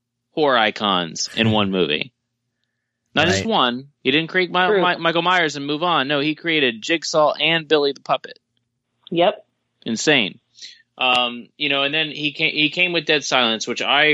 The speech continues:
Speaker 1: really fucking loved. The opening to that movie with them in the apartment and the doll pop, like, I find that super creepy. It has, Dead Silence takes,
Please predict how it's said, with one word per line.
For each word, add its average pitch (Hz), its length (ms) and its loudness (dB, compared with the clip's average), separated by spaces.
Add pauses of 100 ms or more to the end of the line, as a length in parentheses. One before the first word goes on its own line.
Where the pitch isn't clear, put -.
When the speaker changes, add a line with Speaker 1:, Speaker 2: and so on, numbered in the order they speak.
(100)
Speaker 1:
really 123 380 2
fucking 120 360 -2
loved. 98 180 -6
The 104 100 -12 (540)
opening 127 540 0
to 123 160 -2
that 113 200 2
movie 101 400 0
with 101 160 -4
them 110 180 2
in 110 40 -6
the 107 120 0
apartment 98 580 -2 (540)
and 95 120 -8
the 95 60 -8
doll 101 240 2
pop, 101 240 -4
like, 101 260 -2
I 110 360 2 (280)
find 107 280 -4
that 98 280 0
super 139 340 -2
creepy. 104 580 -4 (400)
It 113 220 0
has, 110 540 0
Dead 139 240 -2
Silence 131 560 -2
takes, - 600 -4